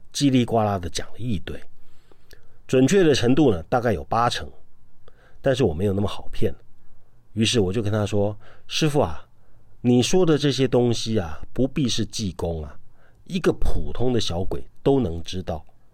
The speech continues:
那我怎么知道你是不是真的济公呢？”哇，我此语一出啊，众人哗然呐，周围的人大概都没有想到有人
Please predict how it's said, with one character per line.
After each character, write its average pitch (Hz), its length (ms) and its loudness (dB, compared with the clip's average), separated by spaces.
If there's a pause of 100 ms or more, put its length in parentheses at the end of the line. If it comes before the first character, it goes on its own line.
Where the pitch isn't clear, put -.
(260)
那 180 160 4
我 120 260 4
怎 113 140 2
么 92 100 -2
知 120 180 -2
道 113 280 0
你 85 200 -6
是 131 200 -4
不 110 80 2
是 101 120 0
真 104 240 0
的 87 120 -2
济 85 240 -8
公 76 280 -4
呢？” 67 80 -8 (800)
哇， 85 460 -2 (140)
我 85 200 -8
此 - 440 -4
语 87 180 -2
一 117 140 -4
出 - 320 4
啊， 78 180 -4 (760)
众 110 360 2
人 85 240 -4
哗 123 420 2
然 101 300 -2
呐， 71 140 -12 (960)
周 156 220 4
围 143 160 6
的 110 100 2
人 95 180 0
大 117 160 0
概 110 140 2
都 107 140 4
没 101 100 4
有 98 100 0
想 85 240 -4
到 90 200 -4
有 85 160 -4
人 90 260 -4